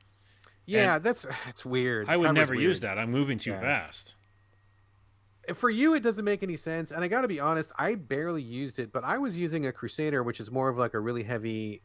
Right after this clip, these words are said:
Speaker 1: gunner type of guy. And he actually has a lot of skills that go with being in cover, where, like, he'll
Speaker 2: Oh,
Speaker 1: have,
Speaker 2: okay.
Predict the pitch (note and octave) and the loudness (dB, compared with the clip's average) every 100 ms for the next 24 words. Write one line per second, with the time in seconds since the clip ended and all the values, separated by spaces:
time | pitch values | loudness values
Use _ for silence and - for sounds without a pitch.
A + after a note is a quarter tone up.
0 | - G#2 A#2+ D#3 G3+ G#3 - F#3 F#3+ G#3 | -14 -2 2 4 2 0 0 2 4 4
1 | A3 G#3+ A3 - - - D#3+ E3 C4+ D4 | 6 4 0 -10 -20 -2 0 6 8 8
2 | G#3 A3+ G3+ E3 F3 D#3 D3 C#3+ - - | 4 2 2 4 6 6 6 6 2 0
3 | D3 C#3+ A#2 C3+ B2 - A2 C#3 C#3+ A2+ | 2 2 0 0 -2 -6 0 2 4 4
4 | C3 C3 G#2 G#2 B2 A2 G2+ A#2 G#2+ G2+ | 2 0 -6 -6 -4 -4 -6 -8 -6 -6
5 | F2+ F2 F2 A2 A2 A#2 A2+ - D3+ C#3 | -6 -12 -10 2 4 4 2 2 2 4
6 | C3 B2 G#2+ G2 E2+ E2+ | 4 4 0 -8 -14 -16